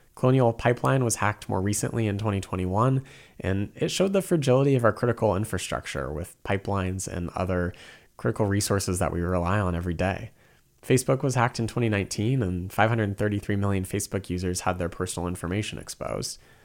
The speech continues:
Unfortunately, data breaches are common. Your information is likely out there. Next,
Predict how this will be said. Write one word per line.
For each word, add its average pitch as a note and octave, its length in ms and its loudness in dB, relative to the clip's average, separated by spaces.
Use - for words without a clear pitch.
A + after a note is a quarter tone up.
Unfortunately, C3+ 680 2
data C3 180 4
breaches C3 340 2
are G#2 80 2
common. A2+ 500 0
Your A#2+ 140 0
information A2 480 2
is F2 80 -2
likely D#2 340 -2
out - 200 -10
there. A#1 220 -6
Next, - 520 0